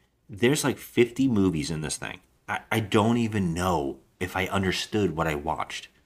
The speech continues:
And I will say this, too. What makes it even worse is that this movie re-,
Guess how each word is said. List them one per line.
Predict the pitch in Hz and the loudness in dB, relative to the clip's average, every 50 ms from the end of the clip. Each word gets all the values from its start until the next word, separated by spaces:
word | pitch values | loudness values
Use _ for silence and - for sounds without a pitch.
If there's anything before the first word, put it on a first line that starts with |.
| _ - - - - - | _ -20 -20 -20 -6 2
And | - 120 123 | 2 4 6
I | 127 165 | 6 6
will | 185 196 | 6 6
say | 180 - 175 147 | 4 6 6 6
this, | 120 127 120 98 - - | 6 6 4 4 4 2
too. | - - 113 | 2 4 6
What | 95 98 107 - | 6 4 4 4
makes | 107 113 139 139 - | 4 2 2 2 2
it | 180 | 2
even | 196 185 185 131 98 - | 2 2 2 2 2 2
worse | - 87 113 175 - - - - _ _ _ _ _ _ _ _ _ _ _ _ _ _ | 2 2 2 2 0 -4 -10 -12 _ _ _ _ _ _ _ _ _ _ _ _ _ _
is | 110 104 101 | -2 0 0
that | 113 107 101 - | 0 0 0 0
this | 151 170 170 - | 0 0 0 0
movie | 160 156 151 147 139 98 - - | 0 0 2 2 0 0 -2 -4
re-, | 95 90 98 - | -4 -4 -4 -4